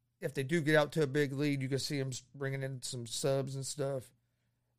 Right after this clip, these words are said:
But Cincinnati's gonna wanna try to win by as many as they can, though, 'cause they're wanting to get in that college football playoff.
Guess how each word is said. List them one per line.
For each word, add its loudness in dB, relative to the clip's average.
But 8
Cincinnati's 4
gonna 4
wanna 2
try 2
to 2
win 0
by 4
as -2
many 0
as -4
they -6
can, -2
though, -4
'cause -12
they're 0
wanting -2
to -8
get -4
in -12
that -10
college -4
football -8
playoff. 0